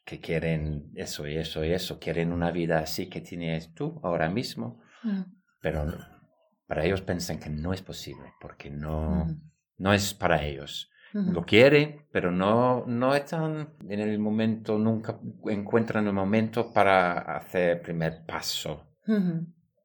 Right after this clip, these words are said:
Speaker 1: para
Speaker 2: Ujú.
Speaker 1: estar en, en este, este viaje
Speaker 2: Ujú.
Speaker 1: de, de cambiar tan profundamente la vida.
Speaker 2: Ujú, ujú.
Speaker 1: Eso, eso necesita un montón de, de coraje, de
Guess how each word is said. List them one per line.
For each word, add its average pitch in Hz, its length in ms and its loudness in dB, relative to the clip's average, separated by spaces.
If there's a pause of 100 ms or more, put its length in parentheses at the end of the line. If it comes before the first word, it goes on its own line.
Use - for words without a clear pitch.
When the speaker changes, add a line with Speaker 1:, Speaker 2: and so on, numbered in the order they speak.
(120)
Speaker 1:
para 80 540 0 (120)
Speaker 2:
Ujú. 185 360 -2
Speaker 1:
estar 156 320 -4
en, 82 180 -4
en 78 120 -10
este, 76 640 -8 (300)
este 78 560 -8 (720)
viaje 90 640 4 (160)
Speaker 2:
Ujú. 190 320 -4
Speaker 1:
de, 80 600 0
de 82 160 -8
cambiar 78 640 -4 (120)
tan 85 600 -2
profundamente 90 800 -2
la 90 120 2
vida. 156 280 0
Speaker 2:
Ujú, 202 240 2
ujú. 165 520 -8
Speaker 1:
Eso, 165 420 4
eso 110 300 -2
necesita 82 500 -6
un 76 80 -8
montón 73 500 -8
de, 71 340 -8 (340)
de - 160 -8
coraje, - 440 -2
de 65 420 -6